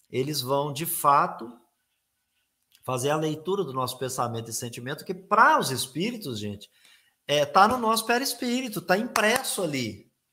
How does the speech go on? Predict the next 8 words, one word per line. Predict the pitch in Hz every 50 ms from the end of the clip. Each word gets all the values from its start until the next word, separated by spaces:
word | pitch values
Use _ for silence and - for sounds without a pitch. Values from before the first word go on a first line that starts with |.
| - - _ _ _ _ _ _ _ _ _ _
Não | 143 165 180 175
tem | 202 240 277 277
jeito. | 226 214 202 202 226 240 233 233 - - 95 - _ _ _ _ _ _ _ _ _ _ _
Você | 135 156 - - 202
não | 190 208 220
esconde. | 226 214 - - - 208 202 208 214 220 220 208 165 113 98 92 - - _ _ _ _ _ _ _ _ _ _ _ _ _ _
Então, | - 175 185 226
sabendo | 220 - - 240 240 220 185 226 254 277 269 240 226 185 - - -